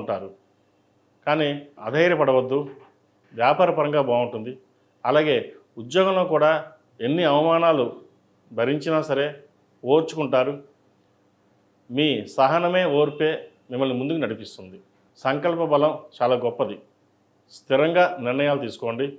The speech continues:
మంచి భవిష్యత్తు ఉంటుంది. ఆచితూచి వ్యవహరించాలి. పది మంది చెప్పారు కదా, వాటినే ఫాలో అవుదాం అని కాకుండా, మీకు మీరుగా ఏదైతే నిర్ణయాలు తీసుకుని వాటిని సంకల్పించి ముందుకు వెళ్తారో అది ఖచ్చితంగా నెరవేరుతుంది.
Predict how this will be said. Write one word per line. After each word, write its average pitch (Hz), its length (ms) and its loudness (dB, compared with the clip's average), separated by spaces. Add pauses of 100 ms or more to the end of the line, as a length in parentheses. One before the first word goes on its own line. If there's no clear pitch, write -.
(320)
మంచి 139 260 -4
భవిష్యత్తు 131 500 -2
ఉంటుంది. 98 360 -12 (920)
ఆచితూచి 147 540 -2
వ్యవహరించాలి. 131 580 0 (380)
పది 120 140 -2
మంది 139 200 0
చెప్పారు 139 520 -2
కదా, 131 160 -2 (380)
వాటినే 139 360 0
ఫాలో 135 320 2
అవుదాం 127 280 2
అని 120 120 -8
కాకుండా, 117 400 -6 (720)
మీకు 147 420 -2
మీరుగా 156 360 0
ఏదైతే 147 580 -2
నిర్ణయాలు 135 540 -2
తీసుకుని 127 400 -8 (460)
వాటిని 120 500 -2 (540)
సంకల్పించి 139 640 -2
ముందుకు 127 300 -6
వెళ్తారో 120 400 -2 (540)
అది 113 120 -6
ఖచ్చితంగా 160 600 -4
నెరవేరుతుంది. 104 640 -6